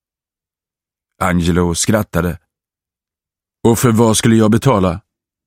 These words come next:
"Vilka nya färdigheter har du lärt mig idag?" "Vad har den här lektionen givit mig,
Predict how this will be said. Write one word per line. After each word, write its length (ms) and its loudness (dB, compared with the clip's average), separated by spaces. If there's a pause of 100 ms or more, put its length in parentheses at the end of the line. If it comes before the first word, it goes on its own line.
(640)
"Vilka 420 0
nya 380 2
färdigheter 640 -2
har 100 0
du 120 2
lärt 220 0
mig 120 0
idag?" 280 0 (1300)
"Vad 140 2
har 100 2
den 120 2
här 140 2
lektionen 540 2
givit 300 0
mig, 400 -2